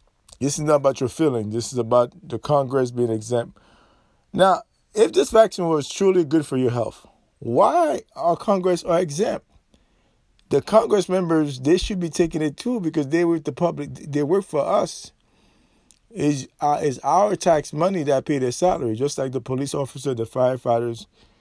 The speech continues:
It's our tax money that pay those people's salary. Why they are exempt from taking the vaccine? You should ask yourself that question. Why our Congress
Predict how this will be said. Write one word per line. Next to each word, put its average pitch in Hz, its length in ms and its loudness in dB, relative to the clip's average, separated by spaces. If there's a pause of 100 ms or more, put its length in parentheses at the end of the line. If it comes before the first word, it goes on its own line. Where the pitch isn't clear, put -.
(300)
It's 139 280 -4
our 190 300 4
tax 151 380 -2
money 147 500 -4 (540)
that 143 360 2
pay 160 180 2
those 151 200 -2
people's 151 320 -4
salary. 151 400 0
Why 147 360 2
they 185 160 4
are 175 280 0
exempt 139 480 -4
from 156 160 -4
taking 160 240 -4
the 147 80 0
vaccine? 151 640 -4 (680)
You 180 100 -2
should 277 220 -2
ask 180 200 2
yourself 175 400 0
that 123 200 0
question. 123 340 -6
Why 233 640 0
our 170 180 2
Congress 156 720 -2